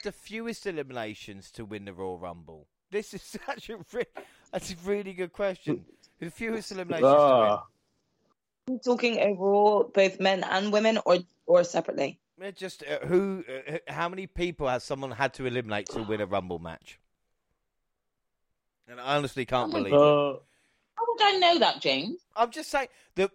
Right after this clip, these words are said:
Speaker 1: one person on the list is Vince McMahon, who eliminated just
Speaker 2: Okay,
Speaker 1: one
Speaker 2: yeah.
Speaker 1: person to win
Speaker 2: Only
Speaker 1: the
Speaker 2: Stone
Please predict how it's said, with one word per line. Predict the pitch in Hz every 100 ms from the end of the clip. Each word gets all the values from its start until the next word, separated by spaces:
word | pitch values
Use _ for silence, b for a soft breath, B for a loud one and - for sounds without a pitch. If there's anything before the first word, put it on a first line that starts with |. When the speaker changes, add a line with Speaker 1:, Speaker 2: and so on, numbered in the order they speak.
| _
Speaker 1:
one | 202 240 269
person | - 202 165 - 147
on | 131 120
the |
list | 117 - -
is | 135 110
Vince | 156 147 147
McMahon, | 123 127 110 90 78 78 _ _ _ _ _
who | 135 151
eliminated | 160 160 160 143
just | 143 147
Speaker 2:
Okay, | 156 165
Speaker 1:
one | 151
Speaker 2:
yeah. | 175
Speaker 1:
person | 160 156 147 - 113
to | 117
win | 110 147
Speaker 2:
Only | 196 190
Speaker 1:
the |
Speaker 2:
Stone | 180